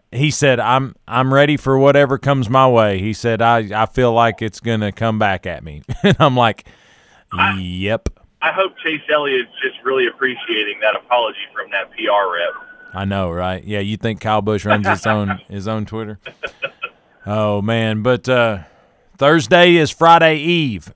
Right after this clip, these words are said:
Speaker 1: and, uh, and, and I, I wish you safe travels, man. I know you're, you're on the road.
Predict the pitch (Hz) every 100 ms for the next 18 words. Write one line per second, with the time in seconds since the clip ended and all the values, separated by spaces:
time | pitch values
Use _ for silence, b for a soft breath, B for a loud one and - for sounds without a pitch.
0 | _ 110 117 113 113 110 101 110 107 107
1 | 107 107 107 104 113 120 143 - 120 -
2 | 143 - 143 139 117 98 110 107 117 123
3 | 123 120 117 107 113 120 117 113 117 101